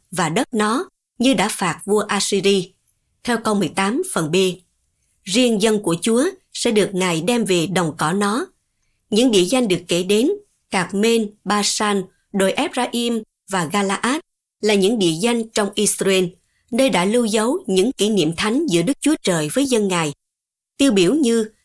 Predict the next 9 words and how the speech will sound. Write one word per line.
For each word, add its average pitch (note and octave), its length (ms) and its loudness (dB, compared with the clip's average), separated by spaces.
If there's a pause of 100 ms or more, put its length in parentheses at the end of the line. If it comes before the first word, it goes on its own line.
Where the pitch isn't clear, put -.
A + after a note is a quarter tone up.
(140)
Cạc G3+ 200 0
Mên A#3+ 220 4
là F#3 160 0
nơi G#3 260 0
có B3+ 260 -2
đền F3 280 0
thờ E3+ 280 -2
Đức C#4 100 0
Giê-hô-va, G3 680 -2